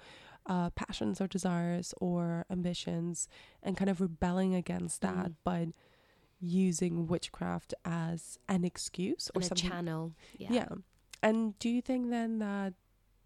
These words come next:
Speaker 1: is she really a witch, or is it all a metaphor?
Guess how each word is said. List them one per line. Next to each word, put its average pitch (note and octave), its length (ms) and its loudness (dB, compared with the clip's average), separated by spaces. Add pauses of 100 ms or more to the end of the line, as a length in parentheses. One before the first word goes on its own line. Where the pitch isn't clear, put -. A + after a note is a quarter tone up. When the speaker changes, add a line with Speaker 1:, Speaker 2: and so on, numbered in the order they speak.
(140)
Speaker 1:
is A3 120 4
she - 240 4
really D4 360 6
a D4 100 6
witch, - 500 2 (260)
or A3+ 140 12
is A3 220 4
it G3+ 80 2
all F3 160 6
a E3 40 8
metaphor? E3 580 0